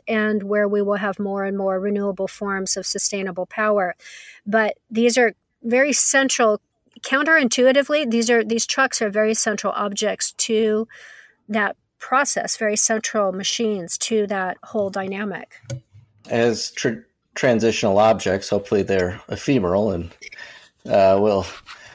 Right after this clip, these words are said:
Speaker 2: join the past.
Speaker 1: Right.
Speaker 2: Um,
Speaker 1: <laughs>
Speaker 2: what about other s-, living species that are on the, on the isthmus? Well, let's just start. What, what kind of species are we talking about, and what happens to them?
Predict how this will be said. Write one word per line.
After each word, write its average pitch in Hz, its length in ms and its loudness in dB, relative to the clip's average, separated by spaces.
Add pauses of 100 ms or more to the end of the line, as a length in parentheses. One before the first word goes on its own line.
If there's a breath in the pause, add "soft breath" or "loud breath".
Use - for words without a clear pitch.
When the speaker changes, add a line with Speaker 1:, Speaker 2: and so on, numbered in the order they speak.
(160 loud breath)
Speaker 2:
join 120 240 4
the 110 80 2
past. 104 720 2
Speaker 1:
Right. 240 240 6
Speaker 2:
Um, 131 260 4 (1800 loud breath)
Speaker 1:
<laughs> - 0 -
Speaker 2:
what 170 420 2
about 202 440 6 (280)
other 127 240 6
s-, - 280 -6 (380)
living 107 320 2
species - 580 -4
that 95 120 0
are 85 100 0
on 87 140 -2
the, 85 340 -2 (640)
on 98 180 0
the 90 100 -2
isthmus? 87 560 -6 (640 loud breath)
Well, 190 180 4
let's 190 180 2
just 196 180 0
start. 160 260 6
What, 170 220 6
what 196 200 2
kind 196 160 2
of 180 60 -2
species 147 440 0
are 127 60 2
we 123 100 2
talking 123 380 2
about, 78 360 0
and 110 380 0 (100)
what 165 140 0
happens 175 360 0
to - 100 -8
them? 78 260 -6